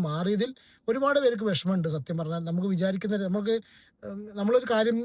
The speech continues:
ഇഷ്ടപ്പെട്ട് കഴിഞ്ഞാൽ അതിന് യാതൊരു ബേസും ഇല്ലാത്ത സിറ്റുവേഷനിലേക്ക് പോകാന്ന് പറയുമ്പോൾ വോട്ടിങ്ങിനും ഇതിനൊന്നും ഒരു, ഒരു പ്രധാന, പ്രാധാന്യം ഇല്ലാത്തൊരവസ്ഥയ്ക്ക്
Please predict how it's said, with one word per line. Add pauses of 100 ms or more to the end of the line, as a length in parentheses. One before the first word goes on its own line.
(120)
ഇഷ്ടപ്പെട്ട്
കഴിഞ്ഞാൽ
അതിന്
യാതൊരു
ബേസും
ഇല്ലാത്ത
സിറ്റുവേഷനിലേക്ക്
പോകാന്ന്
പറയുമ്പോൾ (560)
വോട്ടിങ്ങിനും
ഇതിനൊന്നും
ഒരു, (140)
ഒരു (120)
പ്രധാന, (120)
പ്രാധാന്യം
ഇല്ലാത്തൊരവസ്ഥയ്ക്ക്